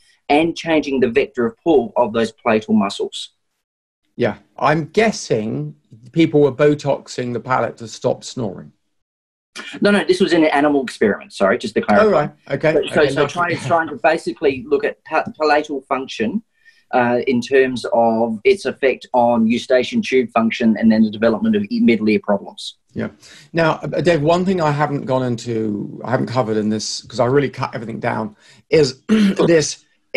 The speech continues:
Speaker 2: um, swallow, this swap from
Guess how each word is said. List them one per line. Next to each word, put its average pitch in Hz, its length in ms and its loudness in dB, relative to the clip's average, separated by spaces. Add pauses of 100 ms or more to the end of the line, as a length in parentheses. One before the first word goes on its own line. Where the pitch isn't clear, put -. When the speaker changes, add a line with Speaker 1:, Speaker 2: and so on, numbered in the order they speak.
(120)
Speaker 2:
um, 156 460 0 (840)
swallow, 156 480 4
this 143 260 -2
swap - 520 -2
from 127 580 0